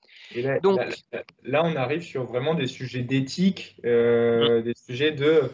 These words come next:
Speaker 1: au final, qu'est-ce que c'est le sport ? Est-ce qu'on va pas arriver à une nouvelle définition du sport ? Ou est-ce que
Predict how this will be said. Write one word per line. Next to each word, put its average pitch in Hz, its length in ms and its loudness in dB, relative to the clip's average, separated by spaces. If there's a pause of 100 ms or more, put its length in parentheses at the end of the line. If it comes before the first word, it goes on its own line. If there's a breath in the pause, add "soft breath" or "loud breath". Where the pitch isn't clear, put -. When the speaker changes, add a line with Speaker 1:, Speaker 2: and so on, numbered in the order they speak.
(300 loud breath)
Speaker 1:
au 127 80 -6
final, 160 480 -2
qu'est-ce 165 240 -2
que 170 100 -8
c'est 175 200 -4
le 147 120 -4
sport ? 170 560 -2
Est-ce 135 140 -8
qu'on 131 380 -4
va 123 160 -2
pas 139 220 -2
arriver 139 520 2
à 160 60 8
une 127 180 0
nouvelle 139 340 0
définition 147 680 -6
du 131 120 -6
sport ? 160 520 4
Ou 123 80 0
est-ce 120 160 -4
que 135 240 -2